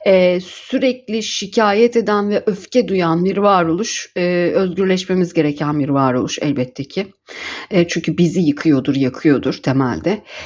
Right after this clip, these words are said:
E, bazıları dış dünyada birileriyle,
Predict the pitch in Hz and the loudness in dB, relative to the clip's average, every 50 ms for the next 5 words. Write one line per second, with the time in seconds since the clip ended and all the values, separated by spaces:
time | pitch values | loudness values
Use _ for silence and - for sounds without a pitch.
0 | - - - 196 170 - 233 254 262 269 233 214 220 240 254 240 214 208 262 240 | -14 -10 -6 -4 0 2 2 2 2 2 0 -2 -2 -2 -2 -2 0 0 0 -2
1 | - - - 254 240 226 220 208 202 196 208 190 175 202 - 202 185 185 185 175 | -2 -2 -4 -2 -2 0 0 0 -2 -2 -2 -4 -2 -2 -2 0 2 2 2 2
2 | 175 185 180 160 160 156 151 143 143 - | 2 2 2 4 4 2 2 0 -4 -12